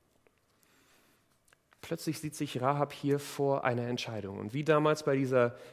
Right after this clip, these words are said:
Game Show in der, in den U S A, Deal or No Deal, hat sie zwei Möglichkeiten. Auf der einen Seite könnte sie ihre Lebenssituation auf einen Schlag selbst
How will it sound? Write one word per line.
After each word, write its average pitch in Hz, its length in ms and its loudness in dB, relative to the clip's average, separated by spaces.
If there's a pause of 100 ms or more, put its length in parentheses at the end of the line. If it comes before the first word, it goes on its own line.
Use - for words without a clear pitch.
(120)
Game 156 240 6
Show 160 300 2
in 139 120 2
der, 139 220 6
in 131 200 2
den 127 120 6
U 127 100 0
S 120 120 -2
A, 147 180 4
Deal 151 240 2
or 131 140 2
No 139 200 6
Deal, 165 280 2
hat - 180 -6
sie 139 240 -4 (100)
zwei 151 440 2 (140)
Möglichkeiten. 123 640 -4 (920)
Auf - 160 0
der - 160 6
einen 190 240 8
Seite 170 320 6
könnte 190 400 0
sie 160 180 -2
ihre 185 640 4
Lebenssituation 156 1000 4
auf - 300 -2
einen 180 300 4
Schlag 147 400 -2
selbst 143 580 0